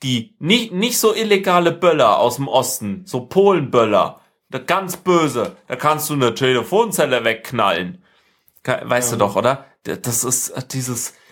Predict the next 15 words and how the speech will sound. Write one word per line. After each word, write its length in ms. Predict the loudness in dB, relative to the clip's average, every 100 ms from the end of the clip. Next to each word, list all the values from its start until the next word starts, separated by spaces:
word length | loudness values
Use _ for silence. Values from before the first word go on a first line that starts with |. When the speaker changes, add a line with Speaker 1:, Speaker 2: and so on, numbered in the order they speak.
| _
Speaker 1:
diese 200 | -2 0
Sachen, 320 | 2 2 0
die 200 | -2 2
immer 380 | 0 2 2 2
wieder 240 | 0 0
kommen. 260 | 0 -2 -2
Jedes 380 | -2 0 -2 0
Jahr 280 | 4 4 4
warnt 280 | 2 2 -4
die 60 |
Polizei 580 | -4 -2 -2 -2 0 0
vor 240 | 0 -4 -2
Polenböllern 840 | 0 2 0 0 0 2 2 0
oder 220 | -8 -8 -6
so. 300 | -8 -12